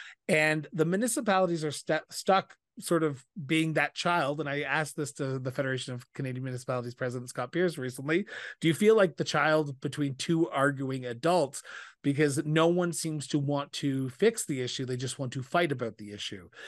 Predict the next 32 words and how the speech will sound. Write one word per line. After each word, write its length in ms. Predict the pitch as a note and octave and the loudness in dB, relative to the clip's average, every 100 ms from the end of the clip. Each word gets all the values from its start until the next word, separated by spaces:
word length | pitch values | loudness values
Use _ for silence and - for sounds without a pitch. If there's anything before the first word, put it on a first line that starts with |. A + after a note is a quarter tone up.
| - - | -12 -4
And 140 | C3 | 0
he 120 | E3 | 2
said, 260 | D#3 D#3 C#3+ | 4 2 4
"Well, 160 | C#3+ C#3+ | 4 4
we 120 | G#3 | 4
feel 220 | - C#3+ | 4 2
like 220 | C3 B2+ | 0 -4
the 140 | A#2 A#2 | -6 -4
adult 360 | A2+ A2+ A2 | -4 -4 -6
in 80 | A2 | -10
the 100 | A2+ | -10
room 300 | G#2+ C3+ F#3+ | -6 -4 -2
because 480 | D3+ B2+ C3 A#2+ A#2+ | -4 -4 -4 -6 -4
we're 200 | C3 C#3+ | 0 2
actually 420 | C3+ - C3+ - - | 2 0 -6 -4 0
at 180 | F3+ - | 0 -2
the 80 | - | -8
table 420 | - B2 B2 C#3 | -6 -4 -2 -2
waiting 400 | C3 E3+ B3 A#3+ | 4 4 6 2
for 140 | E3 C#3+ | 2 0
the 140 | B2+ | -2
governments 540 | A#2 B2 A#2 A#2+ A#2 - | -2 -4 -4 -8 -10 -10
to 60 | |
come 220 | B2+ A#2 | -8 -8
to 60 | A#2 | -8
the 80 | A#2 | -8
table, 320 | C3 B2 C3+ | -6 -6 -6
but 160 | C3 B2+ | -6 -6
they 100 | A#2+ | -8
just 320 | A#2 - B2+ | -8 -10 -6
won't." 320 | C#3+ D3 A2 - - - - - - _ | -4 -4 -6 -14 -18 -18 -18 -20 -20 _
So 380 | - D#3 C3 | 4 4 4